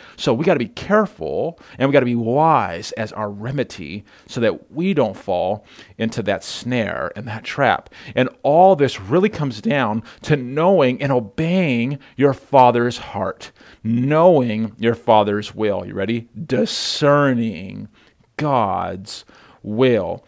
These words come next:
Well, for us to do that, we're gonna have to keep tracking now to our main, our main verses right now, which is verse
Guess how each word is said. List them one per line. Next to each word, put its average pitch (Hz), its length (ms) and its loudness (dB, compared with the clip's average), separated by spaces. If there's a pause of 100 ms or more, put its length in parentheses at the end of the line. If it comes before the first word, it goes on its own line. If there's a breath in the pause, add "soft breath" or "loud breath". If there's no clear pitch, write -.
(140)
Well, 113 380 4 (180 soft breath)
for 135 160 -2
us 143 140 -2
to 139 80 -4
do 135 240 2
that, 131 160 4
we're 123 80 -4
gonna 139 140 4
have 131 160 2
to - 60 -18
keep 143 120 -8
tracking 156 480 -2
now 123 200 4
to 127 120 -4
our 139 80 8
main, 139 400 0 (220 loud breath)
our 135 100 2
main 156 220 -2
verses 147 480 4
right 101 180 2
now, 107 160 0
which 117 160 0
is 123 140 -6
verse 123 320 2